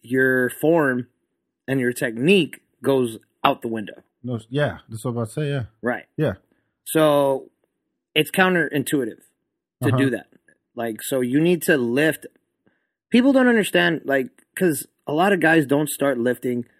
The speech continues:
Speaker 1: because they're like, "Oh, I can barely lift the fifteens. I can barely lift the twenties." Go do that. Go
Speaker 2: Yeah.
Speaker 1: lift the tens.
Speaker 2: Yeah.
Speaker 1: Go lift the fives. Who cares?
Speaker 2: Mm-hmm.
Speaker 1: Lift below your means.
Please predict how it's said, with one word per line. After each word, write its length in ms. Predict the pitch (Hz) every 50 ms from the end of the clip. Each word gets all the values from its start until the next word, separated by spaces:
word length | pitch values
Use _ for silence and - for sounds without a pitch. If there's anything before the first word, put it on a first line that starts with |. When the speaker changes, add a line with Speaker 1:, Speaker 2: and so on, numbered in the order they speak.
| _ _ _ _ -
Speaker 1:
because 260 | 143 127 156 143 131
they're 100 | 143 139
like, 140 | 131 131 -
"Oh, 260 | - 151 139 131 131 127
I 100 | 135 143
can 180 | - 170 156
barely 300 | 139 139 139 139 139 131
lift 220 | 127 131 131 127 -
the 80 | 127 120
fifteens. 540 | - 135 131 113 - - 135 127 120 113
I 80 | 120 123
can 100 | 139 135
barely 200 | 127 131 131 127 127
lift 140 | 120 127 -
the 60 | -
twenties." 320 | 135 123 120 110 95 - _ _ _ _ _ _ _ _ _ _ _ _ _ _ _ _
Go 180 | - 131 151 170
do 160 | 165 190 190
that. 260 | 160 143 110 85 - _ _ _ _ _ _ - - _ _ _ -
Go 80 | - 196
Speaker 2:
Yeah. 40 | 220
Speaker 1:
lift 240 | - 170 190 185 -
the 60 | 170
tens. 360 | 143 - 139 117 92 82 - _ _ _ _ _
Speaker 2:
Yeah. 120 | 147 175
Speaker 1:
Go 100 | 202 160
lift 220 | 165 170 185 165 -
the 100 | 175 165
fives. 520 | - 170 156 156 143 139 - - - - _ _ _
Who 100 | 165 160
cares? 520 | - 165 151 156 160 147 95 - - _ _ 139
Speaker 2:
Mm-hmm. 220 | 139 143 143 160
Speaker 1:
Lift 480 | 196 127 139 165 196 190 190 - 165 147
below 380 | 170 160 147 139 139 147 160
your 180 | 156 143 147 143
means. 480 | 139 151 165 165 135 92 87 - -